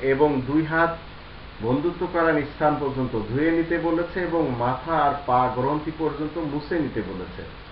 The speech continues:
কারণ এই চারটি জায়গা খোলা থাকে। আর পর্দার ব্যাপারে, হিজাবের ব্যাপারে বলেছে যে একজন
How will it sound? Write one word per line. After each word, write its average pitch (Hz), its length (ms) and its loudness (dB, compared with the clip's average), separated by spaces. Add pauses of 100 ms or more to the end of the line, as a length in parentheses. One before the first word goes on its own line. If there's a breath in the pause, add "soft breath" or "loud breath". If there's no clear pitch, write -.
(1000)
কারণ 160 360 6
এই 196 160 0
চারটি 151 340 4
জায়গা 165 260 2
খোলা 165 460 0
থাকে। 95 220 -6 (2000)
আর 117 300 2 (1400)
পর্দার 127 460 4
ব্যাপারে, 175 600 4
হিজাবের 156 480 2
ব্যাপারে 135 480 2
বলেছে 139 420 0 (1000)
যে 127 380 2
একজন 156 680 2